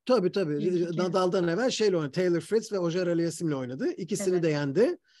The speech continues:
Speaker 1: E, onları önemli maçlarda. Özellikle
Speaker 2: Evet.
Speaker 1: ikinci maç yani Taylor Fritz'i son set yedi altı yendiği maç turnuvanın en iyi maçlarından, en heyecanlı maçlarından
Speaker 2: Evet.
Speaker 1: biri olmakla beraber çok da formda bir Taylor Fritz'i yendi.
Speaker 2: Evet.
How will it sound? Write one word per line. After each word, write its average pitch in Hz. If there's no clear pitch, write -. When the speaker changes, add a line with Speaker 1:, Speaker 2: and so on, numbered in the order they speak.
Speaker 1:
E, 160
onları 175
önemli 175
maçlarda. 147
Özellikle 180
Speaker 2:
Evet. 147
Speaker 1:
ikinci 180
maç 147
yani 147
Taylor 165
Fritz'i 160
son 156
set 151
yedi 147
altı 147
yendiği 151
maç 202
turnuvanın 156
en 151
iyi 151
maçlarından, 147
en 151
heyecanlı 147
maçlarından 143
Speaker 2:
Evet. 131
Speaker 1:
biri 139
olmakla 156
beraber 190
çok 202
da 226
formda 175
bir 208
Taylor 143
Fritz'i 135
yendi. 110
Speaker 2:
Evet. 175